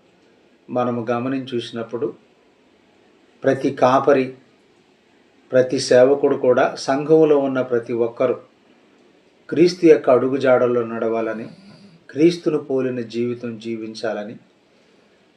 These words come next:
దేవుని యొక్క రాజ్యమునకు హక్కుదారులుగా ఉండాలి అనేటువంటిది దృష్టిలో పెట్టుకునే ప్రయాసపడటానికి, సంఘాన్ని ప్రభువులో బలపరచడానికి ప్రయాసపడటం జరుగుతుంది.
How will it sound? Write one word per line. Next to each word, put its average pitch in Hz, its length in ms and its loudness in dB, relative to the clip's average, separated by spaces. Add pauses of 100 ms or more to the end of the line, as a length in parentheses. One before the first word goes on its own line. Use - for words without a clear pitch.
దేవుని 160 480 6
యొక్క 156 220 4
రాజ్యమునకు 131 760 0
హక్కుదారులుగా 123 880 -2
ఉండాలి 113 480 -4
అనేటువంటిది 110 880 -10 (720)
దృష్టిలో 123 480 0
పెట్టుకునే 131 800 -4 (140)
ప్రయాసపడటానికి, 113 1120 -4 (720)
సంఘాన్ని 135 600 -4
ప్రభువులో 123 520 -2
బలపరచడానికి 113 920 -6
ప్రయాసపడటం 120 920 -6
జరుగుతుంది. 107 480 -12